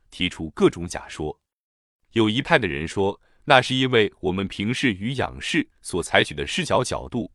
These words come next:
不等所引起的。另外一派的人说，那是因为脑的认知系统误认地平线上的月亮和天顶上的月亮距离不等所造成的。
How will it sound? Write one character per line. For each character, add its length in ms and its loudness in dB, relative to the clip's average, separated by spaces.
不 120 -2
等 180 0
所 200 -8
引 200 -4
起 180 -8
的。 200 -14
另 160 2
外 160 6
一 120 -2
派 140 0
的 100 0
人 200 -6
说， 320 -2
那 160 8
是 140 0
因 180 0
为 200 4
脑 220 2
的 140 -2
认 240 2
知 160 0
系 180 -2
统 300 -12
误 180 0
认 240 2
地 200 -4
平 200 -4
线 220 4
上 160 -4
的 80 -4
月 240 0
亮 260 -4
和 240 2
天 260 0
顶 200 -8
上 140 -2
的 120 -2
月 200 0
亮 320 -6
距 200 -4
离 220 -12
不 160 -4
等 200 -2
所 240 -8
造 180 0
成 240 -16
的。 140 -18